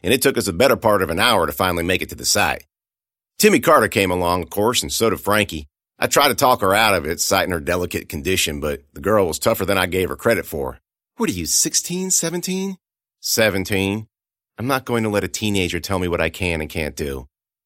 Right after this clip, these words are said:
"What are you, twenty-three, twenty-four? You're not that much older than me." Timmy Carter snorted, and Frankie gave me a crooked smile, saying, "Oh, sweetie,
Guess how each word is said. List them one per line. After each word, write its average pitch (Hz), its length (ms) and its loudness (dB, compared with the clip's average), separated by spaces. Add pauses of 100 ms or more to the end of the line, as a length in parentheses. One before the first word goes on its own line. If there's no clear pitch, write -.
(220)
"What 190 140 4
are 160 60 6
you, 156 260 4
twenty-three, 127 640 2
twenty-four? 147 640 2 (260)
You're 110 100 -2
not 143 200 4
that 170 160 4
much 110 200 2
older 98 240 2
than 92 200 0
me." 123 180 -2 (560)
Timmy 143 220 4
Carter 107 300 4
snorted, 110 480 2
and 95 120 -6
Frankie 104 280 0
gave 104 200 2
me 101 100 2
a 73 60 0
crooked 98 320 -2
smile, 101 440 0
saying, 85 440 0 (300)
"Oh, 117 120 -6
sweetie, 71 640 -6